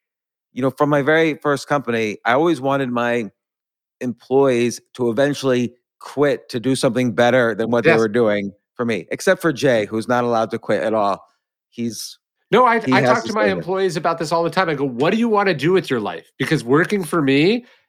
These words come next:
Speaker 2: is probably not gonna be something you do for the next fifty years. I'm not even gonna be doing this in this form for fifty years. So what, where are you trying to go? And how does our time together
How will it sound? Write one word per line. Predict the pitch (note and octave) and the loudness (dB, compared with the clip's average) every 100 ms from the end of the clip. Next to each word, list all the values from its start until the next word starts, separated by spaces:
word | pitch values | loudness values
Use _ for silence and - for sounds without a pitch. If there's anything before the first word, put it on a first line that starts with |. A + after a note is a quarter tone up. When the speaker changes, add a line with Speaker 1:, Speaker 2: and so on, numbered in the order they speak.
| - | -4
Speaker 2:
is | E3 D3 | -2 -2
probably | - D#3+ D#3+ E3+ D#3+ E3 | -2 2 2 0 -4 -2
not | D3+ D3 | -2 -2
gonna | D3 C#3+ | -2 -6
be | C3+ | -4
something | D3 C3 C3+ | -4 -4 -4
you | B2+ | -2
do | B2 | -4
for | B2 B2 | -4 -4
the | |
next | A#2+ A#2 - | -4 -4 -8
fifty | - D3+ D3 - C#3 | -4 -2 -2 -2 -4
years. | A#2+ G#2+ G#2 F#3 - _ _ _ | -4 -4 -2 -4 -6 _ _ _
I'm | - B3+ | 0 2
not | A3+ E3 | 2 0
even | C#3+ | -2
gonna | C#3 | -4
be | B2+ | -4
doing | B2 B2 A#2 | -4 -6 -4
this | A#2 - _ _ - | -8 -10 _ _ -6
in | D#3 | -4
this | C#3+ D#3+ D3 - _ _ | 0 -2 -2 -12 _ _
form | - D3+ C3 B2 | 0 0 0 -4
for | - | -6
fifty | C3+ C#3 B2 B2 | -2 -4 -4 -6
years. | G2 F#2 D3 D3+ _ _ | -6 -6 -10 -14 _ _
So | - F#3 | -2 0
what, | D#3+ G3+ F#3 C3 B2 _ _ - | 2 0 -2 -10 -16 _ _ -6
where | D3 G3 A3 | -2 0 2
are | |
you | G#3 E3+ | 0 -2
trying | E3+ E3 D3+ E3 D3+ | -2 0 0 0 -4
to | D3 | -6
go? | B2 A2+ D3+ B3 - _ _ | -2 -2 -2 -4 -8 _ _
And | D3+ | -4
how | C#3+ - E3 | -4 0 0
does | F#3 F3 - | 0 -2 -6
our | C3+ D3 D#3+ | -2 -2 -2
time | - - C3 C#3 | -6 -4 -2 -2
together | D3 D#3+ E3+ F3+ A3 A3 A3 | -6 -4 -4 -2 -2 -4 -6